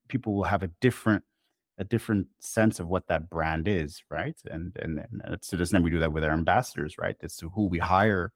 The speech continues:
to represent our brand, and we call them ambassadors. We don't call them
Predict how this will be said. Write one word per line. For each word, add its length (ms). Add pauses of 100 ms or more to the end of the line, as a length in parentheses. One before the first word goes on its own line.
(320)
to 120
represent 500
our 80
brand, 320
and 60
we 80
call 280
them 220 (100)
ambassadors. 760
We 40
don't 200
call 240
them 200